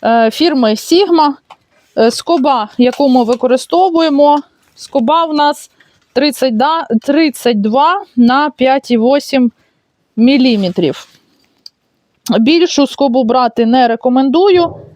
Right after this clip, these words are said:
бо скоба може виходити з боку планок, з боку рамки. Е, а компресор звичайний на п'ятдесят літрів.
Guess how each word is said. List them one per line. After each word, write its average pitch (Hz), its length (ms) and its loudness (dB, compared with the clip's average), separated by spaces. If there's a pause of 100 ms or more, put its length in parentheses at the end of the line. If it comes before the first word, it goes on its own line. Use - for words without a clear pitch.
(960)
бо 233 440 0 (2250)
скоба 339 400 -4
може 294 260 0
виходити 247 720 0 (880)
з 226 160 -2
боку 233 560 2 (1040)
планок, 359 520 0 (180)
з 240 160 2
боку 285 360 0
рамки. 196 440 -2 (760)
Е, 254 260 0
а 480 140 2
компресор 381 500 0
звичайний 247 600 0
на 247 220 0
п'ятдесят 226 680 -2 (500)
літрів. 190 640 0